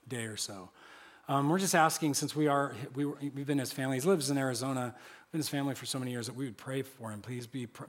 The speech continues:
there may still be time for a miracle. That's what we'd love to see with Linda. Uh, they have poured into more people than I can imagine, and, um, we just love them so much. We need to let you guys know, and so we can be praying as a church together. So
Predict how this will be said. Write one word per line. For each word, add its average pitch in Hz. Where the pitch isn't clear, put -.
there 135
may 147
still 143
be 135
time 131
for 127
a 117
miracle. 127
That's 117
what 107
we'd 110
love 120
to 123
see 131
with 127
Linda. 135
Uh, 131
they 143
have 127
poured 151
into 127
more 127
people 123
than 117
I 120
can 113
imagine, 131
and, 110
um, 104
we 139
just 127
love 127
them 123
so 123
much. 117
We 131
need 123
to 117
let 113
you 117
guys 117
know, 113
and 117
so 127
we 113
can 120
be 113
praying 110
as 104
a 104
church -
together. 101
So 113